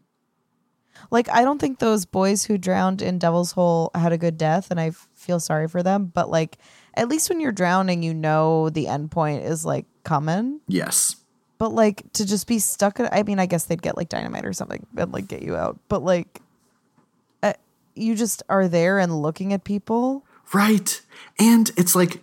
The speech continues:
Speaker 2: you're dying because you're too wide. <laughs>
Speaker 1: 'Cause you're dumb fat ass.
Speaker 2: <laughs>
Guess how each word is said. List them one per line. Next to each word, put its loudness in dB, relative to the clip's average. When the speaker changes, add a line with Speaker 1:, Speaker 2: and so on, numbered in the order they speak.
Speaker 2:
you're 6
dying 4
because 2
you're 4
too 2
wide. 2
<laughs> -8
Speaker 1:
'Cause 0
you're 4
dumb 2
fat 0
ass. 0
Speaker 2:
<laughs> -16